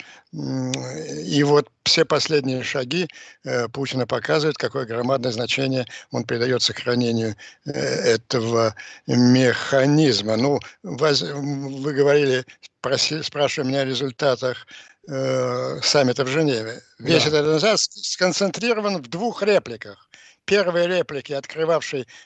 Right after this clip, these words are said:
Speaker 1: пресс-конференцию Путина: «Мне кажется, что господин Байден согласен со мной в необходимости». Ему кажется, видите ли. И, э, я тогда удивился такой наглости,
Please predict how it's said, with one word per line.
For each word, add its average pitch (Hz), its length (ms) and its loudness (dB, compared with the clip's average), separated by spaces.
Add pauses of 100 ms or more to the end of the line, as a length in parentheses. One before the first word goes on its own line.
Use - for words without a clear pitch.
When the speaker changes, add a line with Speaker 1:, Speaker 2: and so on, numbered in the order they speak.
(140)
Speaker 1:
пресс-конференцию 139 920 -2
Путина: 160 460 -4 (280)
«Мне 165 300 6
кажется, 196 640 0
что - 180 -10
господин 147 380 -4
Байден 175 500 0 (260)
согласен 143 720 0
со 139 200 -4
мной 139 260 -2
в 131 60 -8
необходимости». 131 680 -4
Ему 147 300 2
кажется, 120 480 0
видите 110 360 -12
ли. 92 140 -12 (520)
И, 208 260 0
э, 127 260 -8
я 120 220 0
тогда 165 260 4
удивился 151 500 -2
такой 151 400 -4
наглости, 123 760 -4